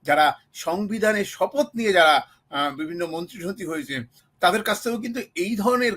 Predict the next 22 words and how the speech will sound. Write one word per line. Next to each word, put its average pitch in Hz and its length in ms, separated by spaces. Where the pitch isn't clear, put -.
গোটা 170 220
গোটা 196 260
গোল 147 240
গোল 202 160
উত্তর 160 280
আমরা 135 140
পাই। - 240
কিন্তু 311 160
প্রশ্নটা 277 420
উঠবে 180 360
না 339 140
যে 180 80
বিজয় 156 440
উৎসবে 262 360
বোম 196 280
কেন 320 180
আসবে? 226 240
বিজয় 233 340
উৎসবে 262 420
এত - 180
অস্ত্রশস্ত্র 254 840
নিয়ে, 202 180